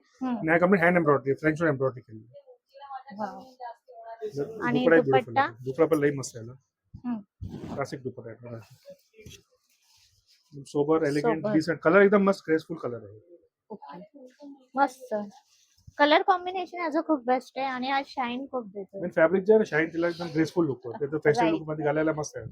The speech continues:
Speaker 1: मस्त वाटेल, हा. आणि इथे अजून बरंच कलेक्शन आहे.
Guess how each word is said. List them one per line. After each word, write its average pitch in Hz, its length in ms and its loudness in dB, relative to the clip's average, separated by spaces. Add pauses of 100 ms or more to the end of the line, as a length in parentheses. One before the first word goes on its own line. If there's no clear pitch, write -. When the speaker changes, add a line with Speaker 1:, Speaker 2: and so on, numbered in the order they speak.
Speaker 1:
मस्त 254 420 0
वाटेल, 220 440 0
हा. 208 220 -6 (840)
आणि 240 120 -2
इथे 254 200 0
अजून 269 280 0
बरंच 254 360 4
कलेक्शन 226 480 2
आहे. 220 100 -4